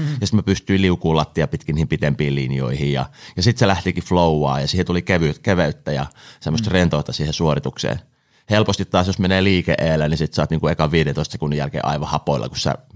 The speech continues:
Speaker 1: röyhä-, möyhät itses pihalle siitä tilanteesta. Mm. Eli ehkä niinku toi läsnäolo, jos se haluaa purkaa tolla tavalla, että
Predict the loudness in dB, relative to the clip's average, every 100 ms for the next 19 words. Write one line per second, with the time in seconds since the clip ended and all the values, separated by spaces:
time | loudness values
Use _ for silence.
0 | -12 -2 0 2 -2 -6 -8 -6 0 4
1 | 4 2 0 -4 -4 -6 -4 -2 -2 -2
2 | -6 -6 -4 -2 -2 -4 -8 -16 _ -20
3 | -20 -2 2 2 2 0 0 0 2 4
4 | 2 -2 -16 -8 0 2 2 4 4 4
5 | 2 0 0 0 0 -6 -4 -6 -2 -2
6 | 0 -2 -4 -2 -4 -4 -8